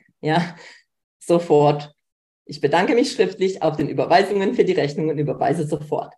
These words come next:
Ja, das ist halt ein Thinking into Results Kunde, ja, weil genau so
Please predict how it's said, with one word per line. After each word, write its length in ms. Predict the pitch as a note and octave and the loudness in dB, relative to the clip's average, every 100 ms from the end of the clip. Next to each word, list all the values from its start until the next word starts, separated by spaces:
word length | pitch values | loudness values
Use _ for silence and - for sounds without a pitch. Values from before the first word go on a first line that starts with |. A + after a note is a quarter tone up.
| _ _ | _ _
Ja, 160 | D3 - | -2 0
das 240 | D3+ B3+ | 4 2
ist 160 | C4+ - | 2 0
halt 240 | G3 F#3+ | 0 2
ein 200 | F3 G#3+ | -2 -2
Thinking 300 | F3 F3 F#3+ | -2 -2 0
into 180 | F3 A3 | -2 0
Results 460 | E3+ D3+ D#3 C4+ - | 0 2 2 2 0
Kunde, 500 | - B3+ B3+ C#4 C#4 | 0 2 4 2 0
ja, 340 | - E3+ F#3+ F#3 | 0 2 2 4
weil 160 | E3 | 2
genau 420 | D3+ D#3 E3+ G3 A3 | 4 2 2 4 2
so 540 | F3+ E3+ E3+ F#3+ F#3+ | 2 0 0 -2 -6